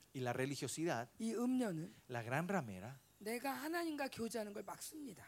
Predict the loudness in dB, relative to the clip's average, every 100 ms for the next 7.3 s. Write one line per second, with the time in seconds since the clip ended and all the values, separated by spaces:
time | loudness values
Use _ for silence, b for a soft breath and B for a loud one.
0 | -20 -2 0 2 2 0 2 2 2 2
1 | 2 2 2 2 2 2 0 0 -2 4
2 | 4 4 -4 -6 -10 -10 -10 -12 -16 _
3 | _ _ _ -20 -20 -20 -20 _ -20 _
4 | -20 -20 -14 -4 0 2 2 0 -2 -4
5 | -2 0 0 0 0 -2 0 -2 -2 -2
6 | -2 -6 -12 -4 0 4 4 2 2 4
7 | 4 2 -8